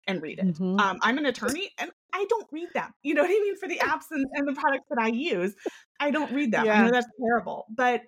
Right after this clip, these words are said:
Speaker 1: I read some statistic that if you read every privacy policy for every app or platform you ever use,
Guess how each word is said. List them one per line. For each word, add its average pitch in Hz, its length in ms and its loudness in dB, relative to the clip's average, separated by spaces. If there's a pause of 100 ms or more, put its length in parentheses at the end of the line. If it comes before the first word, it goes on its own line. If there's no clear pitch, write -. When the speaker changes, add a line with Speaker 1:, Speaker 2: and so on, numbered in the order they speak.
Speaker 1:
I 247 120 2
read 294 220 0
some 320 120 -10
statistic 220 600 -8
that 208 120 -2
if 202 140 -6
you 202 100 -4
read 202 340 2 (420)
every 262 280 -2
privacy 220 400 -2
policy 311 440 -4
for - 240 -2
every 220 220 2
app 202 320 0
or 190 320 -2
platform 208 500 0
you 202 60 0
ever 208 220 0
use, 214 420 -8